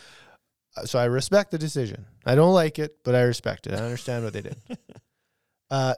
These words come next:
Speaker 1: they have the best, um, like, international foods by a long shot. It's not even close.
Speaker 2: I'll give them that. They have a pretty good international food section.
Speaker 1: And so
Speaker 2: But
Speaker 1: one of the recipes that I printed off at the start of the week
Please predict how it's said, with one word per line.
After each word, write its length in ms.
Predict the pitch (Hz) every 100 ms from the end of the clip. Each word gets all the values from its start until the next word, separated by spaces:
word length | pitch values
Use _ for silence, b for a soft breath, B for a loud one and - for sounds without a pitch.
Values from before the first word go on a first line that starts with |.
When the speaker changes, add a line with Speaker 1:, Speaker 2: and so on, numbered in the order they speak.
| -
Speaker 1:
they 120 | 165
have 140 | 190
the 120 | 190 131
best, 640 | - 127 135 156 - - _ _ _ _
um, 760 | 110 107 107 107 107 104 101 - _ _
like, 160 | 120 113
international 640 | 135 135 113 110 - 107
foods 460 | - 110 - 98 - _ -
by 120 | 110
a 80 | 110
long 280 | 107 104 104
shot. 180 | - 110
It's 120 | 123
not 180 | 151 139
even 140 | 104
close. 360 | 98 95 - -
Speaker 2:
I'll 140 | 151 156
give 200 | 180 165
them 100 | 147
that. 200 | 117 113
They 60 |
have 100 | 127
a 60 | 127
pretty 180 | 165 160
good 160 | 147
international 480 | 135 131 127 120 120
food 260 | - 123 175
section. 360 | 117 98 101
Speaker 1:
And 120 | 113 117
so 100 | 139
Speaker 2:
But 240 | 117 - _ _ _ _
Speaker 1:
one 160 | 143 175
of 80 |
the 360 | 180 175 175 160 -
recipes 480 | 127 - - 120
that 80 | 120
I 80 | 110
printed 300 | - 113 110
off 160 | 107 -
at 60 |
the 80 | -
start 240 | - 110
of 40 | 104
the 60 |
week 320 | 101 104 104